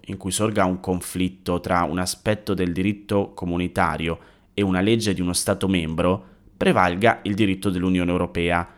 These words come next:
che ovviamente interviene solo negli ambiti previsti dai trattati europei. Senza, verrebbe meno ogni possibilità per l'Unione Europea di mettere in pratica politiche comuni agli Stati membri.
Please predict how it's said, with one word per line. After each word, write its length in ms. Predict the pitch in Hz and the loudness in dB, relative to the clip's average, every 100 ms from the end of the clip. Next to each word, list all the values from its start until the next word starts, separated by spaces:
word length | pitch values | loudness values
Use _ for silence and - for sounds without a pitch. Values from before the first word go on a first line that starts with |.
| - _ | -20 _
che 260 | - 110 - | -2 -2 0
ovviamente 640 | 87 82 127 117 104 104 95 | -6 0 2 4 2 2 0
interviene 500 | 92 95 90 90 90 | 0 -2 0 0 0
solo 600 | - - 135 135 131 - | 0 2 4 6 4 2
negli 260 | 101 98 | -2 0
ambiti 580 | 104 101 101 104 101 107 | 2 2 2 0 0 -2
previsti 600 | - - 101 95 92 - | -2 -4 -2 0 0 -2
dai 140 | 92 92 | 0 0
trattati 400 | 95 87 85 90 | -2 -4 -4 -4
europei. 600 | 82 80 80 76 80 78 _ _ - _ _ _ _ | -4 -2 -4 -4 -4 -8 _ _ -20 _ _ _ _
Senza, 840 | - - 110 90 - 92 98 - | -2 2 2 2 0 2 2 2
verrebbe 480 | - 117 113 98 98 | 0 2 4 4 2
meno 400 | 107 120 120 - - | 2 2 2 0 0
ogni 320 | 131 117 104 | 2 4 2
possibilità 760 | 104 101 - 104 110 107 104 | 0 -2 0 0 0 2 2
per 100 | 95 | 2
l'Unione 300 | 98 113 123 | -2 0 0
Europea 500 | 135 156 156 123 110 - - _ | 2 2 4 2 2 -4 -20 _
di 100 | - | 0
mettere 320 | 117 113 117 117 | 2 2 2 2
in 140 | 131 | 2
pratica 400 | 113 110 113 110 | 2 2 2 -2
politiche 500 | - 101 104 95 95 | 0 2 2 -2 -4
comuni 360 | 95 117 98 98 | 0 2 2 0
agli 140 | 85 | 0
Stati 300 | - 85 101 | -2 -4 0
membri. 500 | 120 98 76 80 90 | 2 2 0 -6 -8